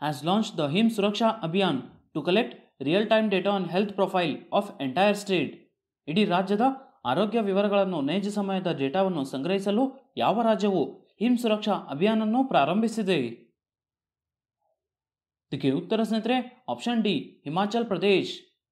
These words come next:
ಹಿಮಾಚಲ್ ಪ್ರದೇಶದ ಮುಖ್ಯಮಂತ್ರಿ ಜಯರಾಮ್ ಠಾಕೂರ್ ಅವರು ಎರಡ್ ಸಾವಿರದ ಇಪ್ಪತ್ತರ ನವೆಂಬರ್ ಇಪ್ಪತ್ನಾಲ್ಕರಂದು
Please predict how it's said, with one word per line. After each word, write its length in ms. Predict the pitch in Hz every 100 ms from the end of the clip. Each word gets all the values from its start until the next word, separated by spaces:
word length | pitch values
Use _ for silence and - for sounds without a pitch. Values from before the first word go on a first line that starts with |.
| _ _ _ _ _ _ _ _ _ _ _ _ _
ಹಿಮಾಚಲ್ 380 | 139 170 214 240
ಪ್ರದೇಶದ 360 | 233 202 214 214
ಮುಖ್ಯಮಂತ್ರಿ 840 | 202 190 190 175 170 120 - _ 139
ಜಯರಾಮ್ 380 | 139 147 208 208
ಠಾಕೂರ್ 280 | 185 208
ಅವರು 420 | 202 220 269 - -
ಎರಡ್ 180 | 143 -
ಸಾವಿರದ 160 | 240
ಇಪ್ಪತ್ತರ 260 | 240 220 208
ನವೆಂಬರ್ 500 | 196 165 196 220 208
ಇಪ್ಪತ್ನಾಲ್ಕರಂದು 1040 | 151 214 214 190 190 180 165 123 - _